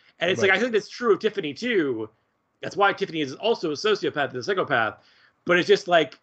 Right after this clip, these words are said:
Speaker 1: she's attaching herself to other people. In this case, it was Chucky.
Speaker 2: Yeah. No, yeah, yeah, most definitely. Like,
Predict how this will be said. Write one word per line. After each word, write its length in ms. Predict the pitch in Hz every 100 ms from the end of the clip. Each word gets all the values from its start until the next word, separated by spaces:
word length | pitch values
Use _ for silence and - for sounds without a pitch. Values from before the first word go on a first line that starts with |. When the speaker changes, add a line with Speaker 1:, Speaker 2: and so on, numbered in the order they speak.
| _ _ _
Speaker 1:
she's 520 | - - 208 208 190 -
attaching 600 | 160 - - 226 - 185
herself 540 | 156 151 - 147 127 -
to 160 | 165
other 240 | 160 156 135
people. 600 | - 214 147 120 110 110
In 180 | 147 143
this 180 | 156 147
case, 300 | 160 135 127
it 120 | 123
was 80 | 101
Chucky. 300 | - 175 - - _ _ _ _ _ _ _ _ _ -
Speaker 2:
Yeah. 160 | 143 107 _ -
No, 160 | 220
yeah, 220 | 214 202 185
yeah, 200 | 180 151
most 220 | 156 147
definitely. 400 | 160 139 123 113
Like, 340 | 107 107 92